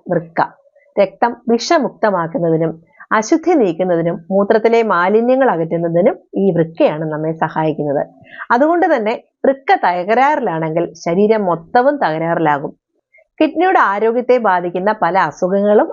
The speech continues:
അവസ്ഥകളുമുണ്ട്. ചിലതരം ഭക്ഷണങ്ങൾ കിഡ്നിയുടെ ആരോഗ്യത്തെ ബാധിക്കാം. ചിലത് നല്ല ആരോഗ്യത്തിനും ചിലത് മോശം ആരോഗ്യത്തിനും കാരണമാകുന്നു. ഇതിനു പുറമെ മദ്യപാനം പോലെയുള്ള ശീലങ്ങൾ, ഉപ്പിന്റെ അമിതമായ ഉപയോഗവുമെല്ലാം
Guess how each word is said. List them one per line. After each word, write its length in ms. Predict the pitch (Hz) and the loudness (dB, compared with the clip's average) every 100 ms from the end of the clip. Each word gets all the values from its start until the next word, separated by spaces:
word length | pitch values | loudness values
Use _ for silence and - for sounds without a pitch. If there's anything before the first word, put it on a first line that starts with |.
| 165 | -4
അവസ്ഥകളുമുണ്ട്. 800 | 170 175 - 226 240 185 131 - - _ _ _ | -4 -4 -2 0 0 -2 -6 -10 -12 _ _ _
ചിലതരം 420 | - 339 320 214 196 | 0 0 0 -2 -2
ഭക്ഷണങ്ങൾ 520 | 165 156 247 247 240 | -4 -4 -4 -2 0
കിഡ്നിയുടെ 500 | 233 190 - 208 208 | -2 -4 -2 0 2
ആരോഗ്യത്തെ 520 | 220 160 175 175 170 254 | 2 0 -2 -2 0 0
ബാധിക്കാം. 460 | 208 143 139 147 - - - - _ _ _ - | 0 -4 -4 -6 -8 -20 -20 -20 _ _ _ -2
ചിലത് 300 | 330 349 403 | 0 2 2
നല്ല 280 | 311 185 220 | 0 2 2
ആരോഗ്യത്തിനും 640 | 302 214 185 180 175 175 175 - | 2 2 -2 -4 -2 -2 -4 -4
ചിലത് 240 | 190 185 208 | 0 2 2
മോശം 540 | 190 175 220 220 339 254 | 2 2 2 0 0 0
ആരോഗ്യത്തിനും 580 | 175 165 160 160 170 359 | 0 -2 -2 0 0 2
കാരണമാകുന്നു. 720 | 294 160 156 143 143 139 147 - _ - - - | 0 0 -2 -2 -4 -6 -8 -12 _ -20 -6 0
ഇതിനു 240 | 302 370 | 2 4
പുറമെ 360 | 339 233 202 208 - | 2 0 0 -4 -2
മദ്യപാനം 640 | 165 165 208 220 214 220 214 | -2 2 2 2 0 -2 0
പോലെയുള്ള 420 | 185 175 165 160 | 0 2 2 0
ശീലങ്ങൾ, 540 | 160 156 160 160 160 165 165 - - | 0 0 0 2 0 -2 -4 -16 -4
ഉപ്പിന്റെ 420 | 214 - 339 311 | -4 0 0 2
അമിതമായ 560 | 220 175 196 254 285 294 | 0 0 0 2 2 2
ഉപയോഗവുമെല്ലാം 880 | 196 165 175 175 180 170 147 147 233 | 0 0 2 2 0 0 0 0 0